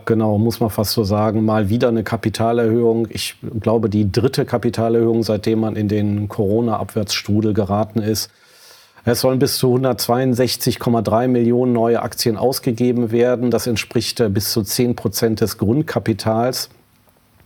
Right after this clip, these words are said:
Ähm, die, äh, Motive sind eigentlich okay. Die Staatshilfe, also es gibt ja diese stille Einlage zwei, wie sie genannt wird, des Bundes, die soll vollständig zurückgezahlt werden.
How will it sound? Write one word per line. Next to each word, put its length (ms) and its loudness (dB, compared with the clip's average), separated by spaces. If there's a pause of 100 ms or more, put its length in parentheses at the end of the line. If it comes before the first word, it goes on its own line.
(140)
Ähm, 340 0 (380)
die, 340 0
äh, 120 0
Motive 760 2
sind 260 0
eigentlich 340 0
okay. 440 2
Die 160 2
Staatshilfe, 840 0
also 200 2
es 120 -4
gibt 160 -2
ja 60 2
diese 320 2
stille 500 0
Einlage 640 0
zwei, 500 0
wie 100 0
sie 140 0
genannt 440 0
wird, 240 2 (320)
des 140 -2
Bundes, 540 2
die 160 2
soll 280 2
vollständig 720 0
zurückgezahlt 760 -2
werden. 400 0